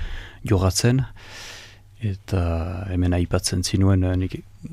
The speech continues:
egin dutan, eh, dantzari buruzko ikerketa, hori nik deitzen duten, eh, ikerketa klandestinoa, eta ez da bat ere maleruski, eh, gure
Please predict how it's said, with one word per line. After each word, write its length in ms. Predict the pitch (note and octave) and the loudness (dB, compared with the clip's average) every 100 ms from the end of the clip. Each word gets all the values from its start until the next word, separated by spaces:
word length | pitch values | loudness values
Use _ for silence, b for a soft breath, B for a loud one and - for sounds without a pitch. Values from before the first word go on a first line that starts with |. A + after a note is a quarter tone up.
| E2 | -14
egin 260 | - - G2+ | -10 -6 -2
dutan, 380 | G#2 - G#2 G2 | -2 2 4 4
eh, 100 | F#2 | 2
dantzari 420 | F#2+ F#2+ G2+ F#2+ | 0 2 2 2
buruzko 720 | F#2+ G2 - - F2+ E2+ E2 - | 2 0 -2 -4 -4 -4 -6 -10
ikerketa, 500 | B2 - - F#2 G#2+ | -12 -10 -6 0 2
hori 360 | F#2+ G2 G2+ F2+ | 4 2 2 2
nik 180 | F#2+ F2+ | 0 2
deitzen 360 | G2 F#2+ F#2+ | 0 2 0
duten, 320 | F#2+ G2 F#2 F2+ | 0 0 0 0
eh, 140 | E2+ | 0
ikerketa 480 | F#2 G#2+ - G2 - | -2 -4 -4 -6 -4
klandestinoa, 800 | F2 F#2+ F#2 - - A#2 G#2 G2 G2+ | -2 0 0 -2 -6 -4 -2 -2 -4
eta 380 | - F#2+ F#2+ - B B B B B B | -8 -8 -8 -14 B B B B B B
ez 100 | - | -8
da 120 | - F2+ | -4 -2
bat 220 | F2+ - | -2 -2
ere 320 | F#2+ G2 F2+ | 0 2 0
maleruski, 840 | F2+ F#2 F#2+ F#2 - - G2 F#2 | 0 2 2 2 0 0 0 0
eh, 180 | E2+ E2 E2 - B B B B B - | -2 -4 -10 -16 B B B B B -14
gure 280 | A#2+ G2+ | -10 -6